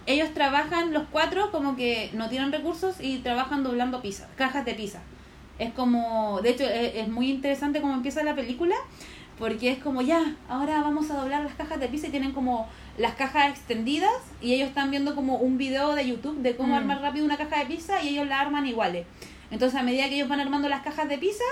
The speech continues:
Speaker 1: como que de repente en el barrio se pusieron a fumigar y ellos están en el sótano con las ventanas abiertas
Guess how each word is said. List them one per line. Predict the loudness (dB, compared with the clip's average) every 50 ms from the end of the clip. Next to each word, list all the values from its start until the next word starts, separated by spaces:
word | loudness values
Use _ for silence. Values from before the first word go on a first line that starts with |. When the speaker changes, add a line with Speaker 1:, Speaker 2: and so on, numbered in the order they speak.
| -2 -6 -12 -18 -18 -20 -20 -10 -2 0
Speaker 1:
como | 2 2 4 4
que | 4
de | 4 2
repente | 2 2 0 0 2 2 2
en | 2 2
el | 2 2
barrio | 2 2 2 2 2
se | -2 -2
pusieron | -2 -2 0 0 2 2 2
a | 2
fumigar | 2 4 4 2 4 4 2 2 2 2 0 -2
y | -2 0
ellos | 0 0 -2 -4
están | -6 -4 -4 -4 -2
en | -2 -4
el | -4 -4
sótano | -2 -2 -2 -2 -2 -2
con | -2 0 0
las | -2 -2 -4
ventanas | -4 -4 -2 -2 0 0 2 2
abiertas | 2 2 2 0 0 0 0 0